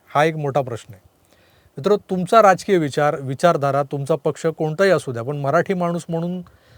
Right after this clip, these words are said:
तो मराठी माणूस, ज्याला राजकारणात जाम इंटरेस्ट असतो, त्याला असंही,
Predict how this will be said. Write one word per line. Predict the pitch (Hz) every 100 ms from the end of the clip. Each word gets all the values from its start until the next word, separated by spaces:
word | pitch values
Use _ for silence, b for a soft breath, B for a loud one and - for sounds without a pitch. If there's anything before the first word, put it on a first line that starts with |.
| b b -
तो | 165 165 156 _ - -
मराठी | 131 160 170
माणूस, | 160 139 127
ज्याला | 110 127 139 139 - -
राजकारणात | 127 127 151 147 147
जाम | 147 185
इंटरेस्ट | 175 151 156
असतो, | 139 - 95 - _ _ b b b b -
त्याला | 147 165
असंही, | 160 190